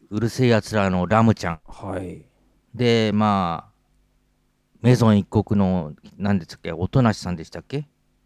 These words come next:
Speaker 1: ひび-、響さん？
Speaker 2: うん。
Speaker 1: メゾン一国の、やっぱあの、キャラ-、キャラクターに惹かれましてね。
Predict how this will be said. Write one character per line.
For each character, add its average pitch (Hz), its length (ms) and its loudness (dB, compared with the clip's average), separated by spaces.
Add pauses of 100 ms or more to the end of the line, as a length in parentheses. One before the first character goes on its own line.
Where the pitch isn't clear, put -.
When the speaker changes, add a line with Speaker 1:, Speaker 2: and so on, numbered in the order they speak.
Speaker 1:
ひ - 240 -6
び-、 107 100 0
響 107 400 -6
さ 101 140 -6
ん？ 139 100 -8 (180)
Speaker 2:
う 151 40 -16
ん。 170 200 -10
Speaker 1:
メ 123 120 2
ゾ 113 100 0
ン 101 100 0
一 92 60 -4
国 107 340 -4
の、 123 200 -2 (1120)
や 110 80 -4
っ - 40 -2
ぱ 113 220 2
あ 107 40 2
の、 101 600 0 (420)
キ - 80 -4
ャ 123 60 2
ラ-、 - 120 -6
キ - 80 -4
ャ 117 60 2
ラ 110 80 4
ク - 80 -8
タ 110 80 0
ー - 40 2
に 92 60 -2
惹 - 80 -10
か 101 120 -6
れ 98 80 0
ま 95 120 0
し - 60 -8
て - 120 -18
ね。 90 300 -8